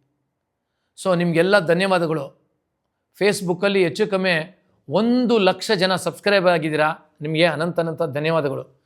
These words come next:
ನಮ್ಮ ನೇಚರ್ ಬೀಟ್ಸ್ ಕನ್ನಡ YouTube ಚಾನಲ್‌ಗೆ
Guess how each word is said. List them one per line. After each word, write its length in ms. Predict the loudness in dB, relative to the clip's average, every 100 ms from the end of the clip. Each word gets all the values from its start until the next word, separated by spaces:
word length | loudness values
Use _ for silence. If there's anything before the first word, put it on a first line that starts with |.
| -10
ನಮ್ಮ 260 | -4 0 2 2 0 -4 _ _ -10
ನೇಚರ್ 420 | -4 -2 2 0
ಬೀಟ್ಸ್ 340 | 2 0 -2 -2
ಕನ್ನಡ 220 | 0 4 2 2 -6
YouTube 380 | -6 -4 -6 -2
ಚಾನಲ್‌ಗೆ 720 | -2 0 0 2 2 0